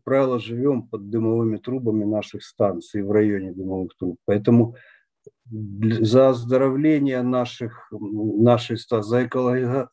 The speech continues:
экологизацию наших станций мы за. Но мы понимаем, время раз, финансы два.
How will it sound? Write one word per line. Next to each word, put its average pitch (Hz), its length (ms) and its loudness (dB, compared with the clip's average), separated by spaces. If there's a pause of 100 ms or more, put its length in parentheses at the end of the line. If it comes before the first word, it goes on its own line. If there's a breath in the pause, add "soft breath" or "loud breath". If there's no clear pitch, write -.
(120)
экологизацию 123 960 0
наших 120 320 -6
станций 110 540 -2
мы 113 180 4
за. 95 320 -4 (720)
Но 113 80 2
мы 131 180 6
понимаем, 131 640 2
время 117 400 -2
раз, 131 400 -6
финансы 107 500 -4
два. 87 300 -10